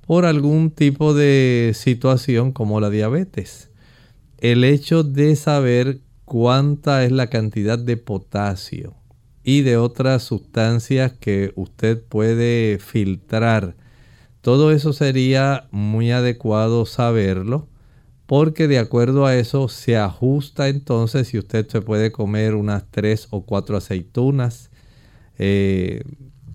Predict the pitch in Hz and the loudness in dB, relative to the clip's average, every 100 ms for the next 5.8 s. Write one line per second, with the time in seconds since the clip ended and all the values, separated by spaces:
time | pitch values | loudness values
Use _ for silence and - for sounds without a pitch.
0 | - 113 107 113 - 127 123 120 - 123 | -4 -2 0 0 0 0 2 0 0 0
1 | 120 123 113 117 117 - 104 98 107 110 | 0 0 0 2 0 -2 -4 -2 -2 -2
2 | 113 - 110 107 107 104 95 107 107 110 | -2 -4 -6 -4 -2 -2 -4 -4 -2 -2
3 | - 95 104 107 110 113 104 107 104 95 | -4 -4 -2 -2 -4 -2 -2 -2 -2 -2
4 | 98 104 98 - 104 107 101 95 - - | 0 0 -4 -4 -2 -2 -2 -10 -16 -6
5 | 95 90 87 107 123 131 98 110 | -4 -4 -2 0 2 0 -2 -4